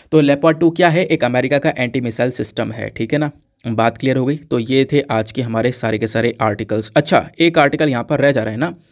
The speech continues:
ये वाला हम छोड़कर जा रहे थे, कोई बात नहीं, नज़र पड़ गई है, अब कवर कर लेंगे।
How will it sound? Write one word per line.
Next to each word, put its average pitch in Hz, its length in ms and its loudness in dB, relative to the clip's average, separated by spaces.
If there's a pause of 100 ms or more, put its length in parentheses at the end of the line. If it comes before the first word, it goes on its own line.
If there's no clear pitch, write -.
(140)
ये 135 200 2
वाला 120 200 2
हम 131 180 -4
छोड़कर 117 360 -2
जा 117 120 2
रहे 113 120 0
थे, 160 180 -4 (280)
कोई 139 160 4
बात 113 180 2
नहीं, 135 120 -2
नज़र 113 180 -2
पड़ 131 160 -4
गई 113 200 0
है, 135 140 -2
अब - 220 -4 (100)
कवर 117 180 0
कर 113 180 -4
लेंगे। 92 260 -8